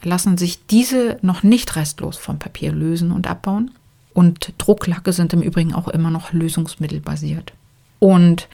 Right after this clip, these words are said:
außerdem sind Stempel zeitlos. Das heißt, du kannst den Stempel ja immer wieder verwenden. Ein Flyer ist unter Umständen recht bald nicht mehr aktuell und muss dann entsorgt werden. Aber so ein Stempel, der in deinem Corporate Design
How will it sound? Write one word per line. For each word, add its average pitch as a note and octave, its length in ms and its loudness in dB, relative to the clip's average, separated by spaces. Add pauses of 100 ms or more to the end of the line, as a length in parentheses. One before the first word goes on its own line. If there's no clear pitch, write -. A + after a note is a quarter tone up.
(100)
außerdem F#3 580 2 (380)
sind A#3+ 340 2
Stempel F3 460 -2
zeitlos. E3 720 0 (180)
Das - 280 0
heißt, B3 260 2
du F3 40 -2
kannst - 280 2
den F#3 80 4
Stempel G#3+ 280 2
ja F3+ 120 2
immer A3 460 4
wieder G#3+ 180 4
verwenden. D3 500 -6 (320)
Ein E3+ 140 2
Flyer A3+ 480 2
ist G3+ 100 0
unter F#3+ 220 2
Umständen F#3 400 2
recht E3+ 260 -2
bald E3 260 2
nicht F3+ 360 4
mehr F3 160 2
aktuell G3+ 580 -4
und F3 260 2 (200)
muss F3 220 2
dann D#3 120 -4
entsorgt - 400 -4
werden. B3+ 240 -2 (300)
Aber F#3+ 100 2
so F3 100 2
ein D#3+ 280 -4
Stempel, C#4 880 -2 (220)
der F3+ 280 4
in F3 160 4
deinem B3+ 340 2
Corporate F3+ 460 -2
Design D#3+ 560 -4